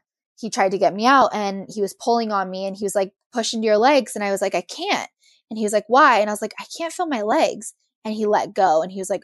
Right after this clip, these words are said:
"Oh, shit." And the police came,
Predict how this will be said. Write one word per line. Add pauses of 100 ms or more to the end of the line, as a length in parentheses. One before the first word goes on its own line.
(140)
"Oh, (100)
shit." (760)
And (280)
the
police
came,